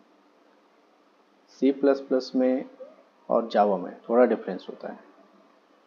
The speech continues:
इसमें तीन, जावा में तीन इनहेरिटेंस को हम,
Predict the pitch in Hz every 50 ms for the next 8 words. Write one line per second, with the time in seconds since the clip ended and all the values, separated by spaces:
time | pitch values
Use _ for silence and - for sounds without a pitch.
0 | _ _ _ _ _ _ _ _ _ _ _ _ _ _ _ _ _ _ _ _
1 | _ _ _ _ _ _ _ _ - - - - - 135 135 143 147 147 151 147
2 | - - _ _ _ _ - 131 131 139 147 151 151 - - - - - - -
3 | - - 139 117 - 101 104 - 127 127 123 120 131 170 202 - - - - -
4 | 139 143 147 139 131 127 120 123 120 - 117 113 113 110 107 107 110 123 120 120
5 | - - - 117 113 117 117 113